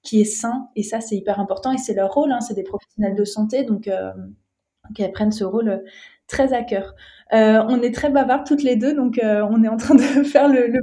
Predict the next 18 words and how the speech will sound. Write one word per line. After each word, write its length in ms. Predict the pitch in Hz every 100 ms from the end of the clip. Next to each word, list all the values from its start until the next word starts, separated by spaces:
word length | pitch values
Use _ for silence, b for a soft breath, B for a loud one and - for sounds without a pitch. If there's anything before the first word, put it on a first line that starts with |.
| -
podcast 360 | 269 - 294
le 120 | 302 277
plus 200 | 320 285
long 200 | 294 -
que 120 | 262
j'ai 120 | 254
enregistré 580 | 269 269 269 269 - 320
pour 180 | 294 254
le 120 | 247
moment, 360 | 254 247 262 B B -
mais 100 | 233 -
pense 100 | -
qu'on 180 | 339 269
pourrait, 200 | - 262 254
euh, 320 | 226 220 220 226
on 160 | 254
pourrait, 300 | 262 247 247 226
euh, 260 | 214 214